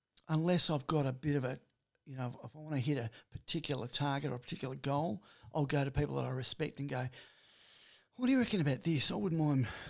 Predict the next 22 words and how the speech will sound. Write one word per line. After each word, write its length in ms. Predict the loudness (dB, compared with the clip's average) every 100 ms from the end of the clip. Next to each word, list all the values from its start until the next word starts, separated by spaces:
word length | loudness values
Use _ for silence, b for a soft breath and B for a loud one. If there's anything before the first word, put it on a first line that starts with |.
| B
trying 240 | -4 -4
to 60 | 0
put 100 | 0
on 120 | 0
three 220 | -2 -4
kilos 420 | -2 -2 -2 -4 -6
of 80 |
muscle 300 | -4 -4 -4 -6
or 80 |
try 160 | -4 -2
and 100 | -2
lose, 500 | -4 -4 -4 -4 -6 -12
you 80 |
know, 80 | -12 -10
this 220 | -8 -4
or 80 | -2
that. 180 | -2 -4
What, 240 | -10 -14
what 100 | -10
do 60 | -2
you 80 | 0
reckon?" 320 | 0 -2